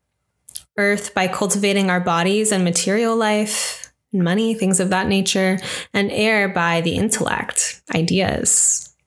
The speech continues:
So the desire from the water element to feel loved, to feel belonging, which is also a Cancer theme,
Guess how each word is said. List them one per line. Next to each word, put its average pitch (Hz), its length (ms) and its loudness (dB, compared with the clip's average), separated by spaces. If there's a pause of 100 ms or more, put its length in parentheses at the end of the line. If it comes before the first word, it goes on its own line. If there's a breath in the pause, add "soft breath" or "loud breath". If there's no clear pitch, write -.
(640 loud breath)
So - 160 0
the 226 100 0
desire 247 580 0
from 190 480 0
the 196 120 0
water 185 420 0
element 175 480 0
to 190 120 0
feel 254 400 -2
loved, 190 880 -2 (1300)
to - 100 -2
feel 226 240 -2
belonging, 202 880 -2 (760 loud breath)
which 196 140 -4
is 185 100 2
also 196 320 0
a 180 60 0
Cancer 175 380 0
theme, 170 580 0